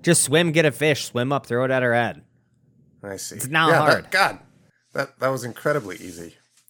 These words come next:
Speaker 2: What am I doing?
Speaker 1: I have
Speaker 2: I'm
Speaker 1: no
Speaker 2: gonna beat
Speaker 1: idea,
Speaker 2: this
Speaker 1: dude.
Speaker 2: game. I will beat this game.
Speaker 1: Dude,
Speaker 2: Uh,
Speaker 1: I,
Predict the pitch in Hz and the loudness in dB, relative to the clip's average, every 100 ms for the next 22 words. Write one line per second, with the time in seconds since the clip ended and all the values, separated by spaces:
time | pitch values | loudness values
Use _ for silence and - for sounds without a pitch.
0 | _ _ - 247 381 381 247 320 277 120 | _ _ 2 4 6 4 2 2 0 -2
1 | - _ _ _ _ _ _ _ _ 143 | -8 _ _ _ _ _ _ _ _ 0
2 | 165 110 95 196 110 104 175 - 80 - | 2 4 4 6 6 6 2 0 -4 -2
3 | 107 90 - - 143 147 131 139 113 - | -4 -6 -8 2 4 4 0 -4 -6 -8
4 | 101 82 80 _ _ _ _ _ 113 98 | -8 -8 -12 _ _ _ _ _ -6 4
5 | 180 120 95 156 | 4 4 0 -2